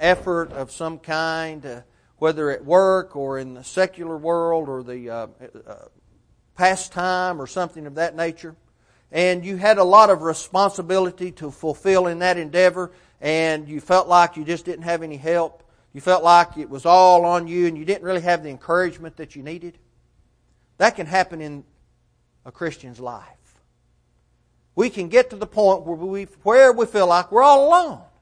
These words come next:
We don't have anyone to help encourage us.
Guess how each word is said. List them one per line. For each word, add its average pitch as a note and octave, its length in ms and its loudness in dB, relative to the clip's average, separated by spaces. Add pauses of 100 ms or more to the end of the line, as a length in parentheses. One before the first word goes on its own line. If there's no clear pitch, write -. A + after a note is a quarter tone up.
(600)
We B3+ 140 -2
don't C#4+ 160 4
have C4+ 220 2
anyone C4 560 0
to A3+ 260 -4 (160)
help C4 260 4
encourage A3+ 680 6
us. C#3+ 520 -4